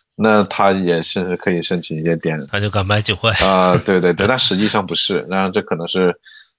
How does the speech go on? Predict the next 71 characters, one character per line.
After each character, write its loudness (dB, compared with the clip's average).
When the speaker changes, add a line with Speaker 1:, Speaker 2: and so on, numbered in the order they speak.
Speaker 1:
那 -6
个 -2
很 -2
小 0
很 0
小 0
的 2
龙 0
鱼， -8
或 2
者 4
是 2
跟 2
龙 2
鱼 0
接 2
近 0
的 -4
龙 -8
鱼。 -14
Speaker 2:
嗯。 -4
Speaker 1:
嗯， -2
但 6
是 6
认 4
真， 2
Speaker 2:
质 -4
量 2
也 2
差。 4
Speaker 1:
对， 6
但 4
认 4
真 2
卖 4
龙 2
鱼 -8
的 -8
不 -14
就 -2
瞎 0
了 -4
吗？ -18
人 -10
家 0
标 2
的 0
是 -4
九 0
十 -6
九， -8
让 -4
别 0
人 2
连， -6
因 4
为 6
有 8
九 0
块 0
的 -2
都， 0
人 -2
就 0
不 0
点 -6
开 -4
九 -6
十 -8
九 -6
的。 -18